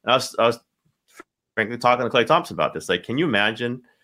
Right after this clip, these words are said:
if you had lost in fifteen and then have the seventy-three win season and then lose again in the, in the, that, that round, which they did.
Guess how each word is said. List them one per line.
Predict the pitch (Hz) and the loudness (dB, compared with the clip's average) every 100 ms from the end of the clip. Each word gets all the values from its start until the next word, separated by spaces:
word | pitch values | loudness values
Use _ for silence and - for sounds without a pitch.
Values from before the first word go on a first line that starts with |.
| _ | _
if | 107 - | -8 -2
you | 107 101 101 - - | 0 0 -2 -6 -6
had | 101 | 0
lost | 98 104 120 127 | 4 4 4 -4
in | 104 | -6
fifteen | - 110 - 107 95 95 92 | 0 0 0 -6 -2 -2 -4
and | 90 | -2
then | 92 92 | 0 0
have | 98 90 - | -2 -4 -6
the | |
seventy-three | 90 110 107 101 110 98 | -4 -2 0 -2 -2 -2
win | 92 92 | -2 -4
season | 101 92 90 90 | -2 -2 -2 -4
and | 87 90 | -2 -2
then | 90 | -2
lose | 98 92 90 - | -2 -4 -8 -12
again | 82 87 90 98 - _ | -2 0 0 -4 -12 _
in | 90 85 | -8 -6
the, | 85 | -6
in | 90 85 | -6 -6
the, | 87 | -6
that, | 87 - | -6 -2
that | 92 80 | -2 0
round, | 90 | -2
which | 80 | -2
they | 76 | -6
did. | 76 90 98 - | -4 0 0 -2